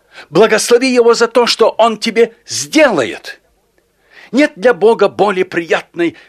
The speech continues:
мелодии из уст чада Его, чем песнь хвалы и благодарения за то, что Он будет делать для них,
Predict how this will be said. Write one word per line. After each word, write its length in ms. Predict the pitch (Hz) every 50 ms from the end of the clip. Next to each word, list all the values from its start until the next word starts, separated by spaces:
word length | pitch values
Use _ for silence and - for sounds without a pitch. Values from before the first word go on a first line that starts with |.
| _
мелодии 680 | - 135 151 180 196 160 170 247 285 294 262 175 - 220 202
из 300 | 139 - 208 202 - -
уст 300 | - 208 160 - - -
чада 300 | - 160 185 180 170 170
Его, 320 | 165 160 160 160 147 - _ _ _ _
чем 260 | - - 160 156 123
песнь 560 | 98 _ - 220 262 233 - - 220 226 226
хвалы 580 | 208 - - - 233 247 233 208 214 226 208 - _ _ _ _ -
и 120 | 214 214
благодарения 920 | 180 143 190 220 180 196 180 208 202 202 202 202 190 185 180 190 185 165 - _ _ _ _ _ _ _ _
за 240 | - - 135 - -
то, 220 | - - 208 202 185
что 380 | - - - 196 180 170 - _
Он 340 | - 190 190 185 175 147 - _ _
будет 680 | _ 120 123 240 269 220 - - 147 131 - - - _ _
делать 640 | _ 113 107 120 - 135 113 101 104 90 - - - _
для 140 | - 120 135
них, 400 | 139 131 104 - - - -